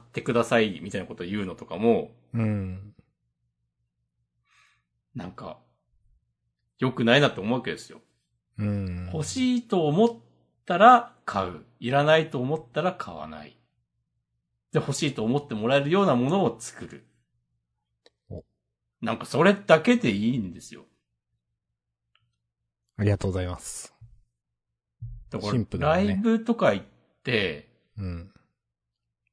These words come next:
Speaker 1: なんか、ゴミみたいなグッズを作って、でもなんか生活かかってるんで買ってほしいですみたいな、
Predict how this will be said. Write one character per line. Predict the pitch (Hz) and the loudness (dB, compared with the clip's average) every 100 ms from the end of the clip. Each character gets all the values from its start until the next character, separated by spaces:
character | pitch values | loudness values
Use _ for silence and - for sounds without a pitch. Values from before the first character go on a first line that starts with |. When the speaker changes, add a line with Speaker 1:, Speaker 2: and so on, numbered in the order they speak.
| _ _ _ _ _ _ | _ _ _ _ _ _
Speaker 1:
な | 127 113 | -10 -10
ん | |
か、 | - - - _ _ _ _ _ _ _ _ _ _ _ _ _ _ _ _ _ _ - _ _ _ | -10 -12 -12 _ _ _ _ _ _ _ _ _ _ _ _ _ _ _ _ _ _ -20 _ _ _
ゴ | - 110 | -4 2
ミ | 165 | 4
み | 202 | 4
た | 107 98 | 4 -2
い | |
な | 95 | -2
グ | 92 104 | -6 -10
ッ | 101 | -10
ズ | - 110 | -6 -4
を | 104 101 | -4 -6
作 | - 123 | -10 -8
っ | 113 | -10
て、 | - - 82 78 - _ - | -10 -12 -10 -12 -16 _ -6
で | 123 | -4
も | 101 | -2
な | 82 | -6
ん | 92 | -10
か | - | -12
生 | 107 104 | -10 -8
活 | 123 - | -8 -10
か | - | -12
か | 135 | -10
っ | 120 | -10
て | - | -10
る | 92 | -10
ん | 85 | -10
で | 78 | -12
買 | - - | -16 -16
っ | |
て | - | -14
ほ | 107 | -12
し | 120 | -10
い | |
で | 117 | -10
す | - | -12
み | 92 | -14
た | 90 | -12
い | 85 | -10
な、 | 78 - | -12 -14